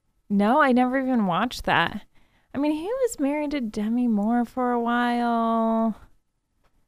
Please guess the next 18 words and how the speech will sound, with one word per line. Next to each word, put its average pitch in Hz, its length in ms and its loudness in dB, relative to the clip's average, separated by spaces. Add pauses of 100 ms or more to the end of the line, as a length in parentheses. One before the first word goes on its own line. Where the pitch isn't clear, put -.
(460)
And 196 180 4
then 240 260 4
he 262 120 6
got 254 240 2
married 247 400 0
to 254 100 -2
her. 240 640 -2
And 214 160 0
then 202 260 -4 (400)
<sighs> - 380 -20
I 269 100 -4
just, - 460 -4 (320)
it's - 180 0
not 320 200 4
like 339 160 0
the 349 120 0
cutesy, 262 560 -2
like, 226 360 0